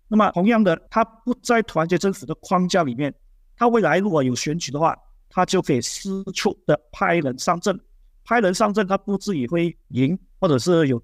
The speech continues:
斩获，可是派人上阵就会产生一个干扰的作用、破坏的作用。啊，你有破坏的作用，你就有谈判的议价的能力，到时候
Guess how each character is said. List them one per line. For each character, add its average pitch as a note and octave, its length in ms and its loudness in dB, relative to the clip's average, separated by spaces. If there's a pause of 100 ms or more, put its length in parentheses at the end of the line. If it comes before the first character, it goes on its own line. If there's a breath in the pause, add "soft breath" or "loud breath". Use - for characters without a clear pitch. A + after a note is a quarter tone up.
斩 B2+ 200 -2
获， - 240 -2 (300)
可 C#3+ 60 -2
是 F#3+ 120 2 (140)
派 G#3+ 180 0
人 D3 200 0
上 F#3 260 0
阵 D3+ 320 -2
就 F#3 140 0
会 F3+ 40 2
产 - 220 -10
生 D#3+ 120 -6
一 D#3+ 80 -4
个 C#3+ 220 0 (200)
干 F3 200 2 (100)
扰 D3 160 -2
的 C#3+ 160 -8
作 D#3+ 200 -8
用、 E3 180 -2 (500)
破 F3+ 300 2
坏 F3 200 2
的 D#3+ 100 2
作 D3 180 -4
用。 D3+ 180 -2 (340)
啊， B2+ 120 -10
你 C#3 160 0
有 D#3+ 120 4
破 B3 220 2
坏 A3+ 120 2
的 A3+ 100 2
作 G#3+ 160 2
用， G3+ 240 0
你 C#3 180 -8
就 G3 140 -4
有 D#3 220 2
谈 C#3+ 260 -12
判 F3+ 180 -2
的 E3+ 140 0
议 F#3+ 220 -8
价 F#3+ 160 0
的 F3+ 100 0
能 C3 220 -6
力， G3 120 -4 (360)
到 E3+ 120 4
时 C#3 140 -4
候 D#3+ 180 2